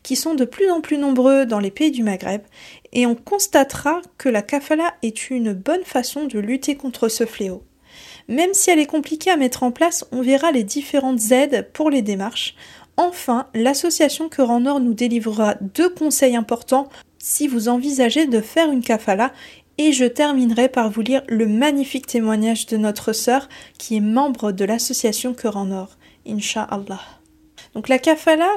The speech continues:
qu'est-ce que c'est ? La kafala vient du mot arabe takafala, qui signifie s'occuper d'un orphelin. C'est le recueil légal en droit musulman d'un enfant mineur orphelin. La kafala met donc en relation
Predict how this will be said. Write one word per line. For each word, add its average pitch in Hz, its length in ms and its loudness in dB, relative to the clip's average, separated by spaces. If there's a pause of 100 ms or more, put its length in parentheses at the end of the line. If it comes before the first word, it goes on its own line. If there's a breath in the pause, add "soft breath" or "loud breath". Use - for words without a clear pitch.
(160)
qu'est-ce 330 260 -4
que - 140 -12
c'est ? - 340 -8 (800 soft breath)
La 226 140 2
kafala 320 480 4
vient 302 240 -2
du 285 160 -4
mot 285 220 -4
arabe 269 360 -4
takafala, 233 640 -4 (220)
qui - 160 -6
signifie 330 840 -4
s'occuper 311 640 -4
d'un 247 220 0
orphelin. 214 460 -6 (720 soft breath)
C'est - 240 0
le 254 160 6
recueil 240 440 2
légal 254 440 2 (120)
en 214 140 -2
droit 262 260 2
musulman 233 640 -2 (100)
d'un 294 440 -2
enfant 285 400 -4
mineur 254 580 0
orphelin. 208 540 -6 (1080 soft breath)
La 247 140 4
kafala 320 540 4
met 285 160 0
donc 285 260 -6
en 262 80 0
relation 220 560 -2